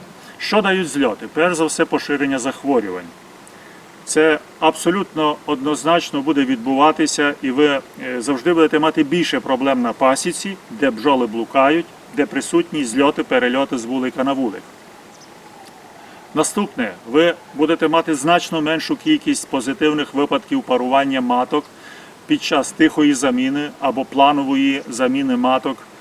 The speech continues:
після продажу пакетів чи в сезоні. У вас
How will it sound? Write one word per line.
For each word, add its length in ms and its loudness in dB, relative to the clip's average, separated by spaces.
після 300 0
продажу 420 -4
пакетів 680 0
чи 180 -8
в 60 -10
сезоні. 460 0
У 80 2
вас 320 4